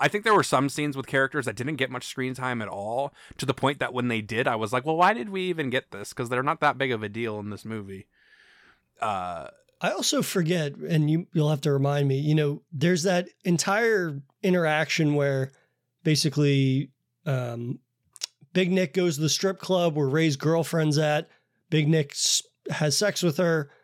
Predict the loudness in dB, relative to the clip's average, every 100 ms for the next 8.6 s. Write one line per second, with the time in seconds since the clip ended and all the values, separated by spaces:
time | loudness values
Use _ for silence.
0 | _ _ 0 2 2 2 0 0 2 2
1 | 2 0 0 0 0 2 2 4 2 2
2 | 0 0 0 2 0 -4 _ _ _ _
3 | _ -6 0 2 2 0 0 0 0 2
4 | 2 2 0 -2 0 6 6 6 _ _
5 | _ _ -2 2 2 2 0 0 -4 0
6 | 2 2 2 -2 -2 -4 -4 -6 -8 -10
7 | -12 -12 -8 -6 -4 -4 -6 -8 -14 -16
8 | -16 -10 0 4 4